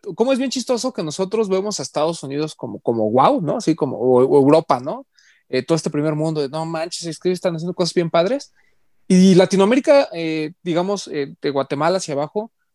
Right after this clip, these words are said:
pues nos ve de esa forma a nosotros, ¿no? Nos ve así como, "No, es que en México están sucediendo cosas bien chidas". A nosotros nos pasa, digo, dentro de nuestro nichito, ¿no? Que son, que son los aficionados a los tenis, eh, nos pasa, ¿no? Que nos dicen, "No, es que ustedes en México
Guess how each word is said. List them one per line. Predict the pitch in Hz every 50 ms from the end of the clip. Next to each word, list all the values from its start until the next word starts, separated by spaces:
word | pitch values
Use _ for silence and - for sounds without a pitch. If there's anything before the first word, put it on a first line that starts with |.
| _ _ -
pues | 151 147 131
nos | 143 143 135 127 143
ve | 165 175 175 - _ _
de | - 147
esa | 151 - 156 143
forma | - - 165 156 160 151
a |
nosotros, | 131 120 - - 175 170 - 120 110 113
¿no? | 135 175 202
Nos | 180 151
ve | 151
así | 160 147 160
como, | - 170 160 139 - - - _ _ -
"No, | 160 175 196
es | 220 208
que | - 196
en | 185
México | 196 214 - 208
están | 185 208 202
sucediendo | 185 - 170 170 185 185
cosas | - 180 175 185
bien | 180 175 165
chidas". | - 208 208 208 208 -
A | 185
nosotros | 180 170 214 254 269 269 240
nos | 180 151 -
pasa, | - 202 208 202 -
digo, | 185 180 175 156 - _ _ _ _
dentro | - 160 160 143 170 165
de | 156
nuestro | 160 165 - - 170
nichito, | 160 156 143 - - 202 180 - 190 165 -
¿no? | 165 190 -
Que | - 147
son, | - - 156 156 151 - _
que | - 147
son | - - 151 151 151 156 156
los | 156 143 -
aficionados | 143 - - - 143 135 139 139 139 156
a | 143
los | 131 123 -
tenis, | - 139 135 165 240 - - _ _ - - - - _ _ -
eh, | 147 151 151 147 143 - _ _ _ _ _ _ _
nos | - 165 160 147 -
pasa, | - 202 - 285 - - 175
¿no? | 175 196 208
Que | 196 196
nos | 165 170 165
dicen, | 190 180 - 185
"No, | 190 214 240
es | 247 -
que | -
ustedes | 214 - - 220 - -
en | 185 170
México | 175 190 208 196 202 208 - - 170 -